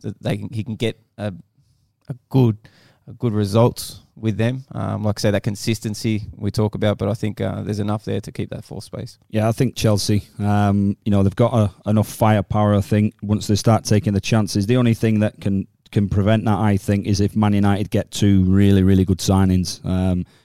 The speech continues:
Speaker 2: know, maybe Pogba might go. They definitely need a centre midfielder with McTominay being injured. Matic came on,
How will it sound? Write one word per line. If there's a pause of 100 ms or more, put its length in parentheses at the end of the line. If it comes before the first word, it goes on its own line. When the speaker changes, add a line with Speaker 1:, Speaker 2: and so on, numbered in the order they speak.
(160)
Speaker 2:
know,
maybe
Pogba
might
go. (400)
They
definitely
need
a
centre
midfielder
with
McTominay
being
injured.
Matic
came
on,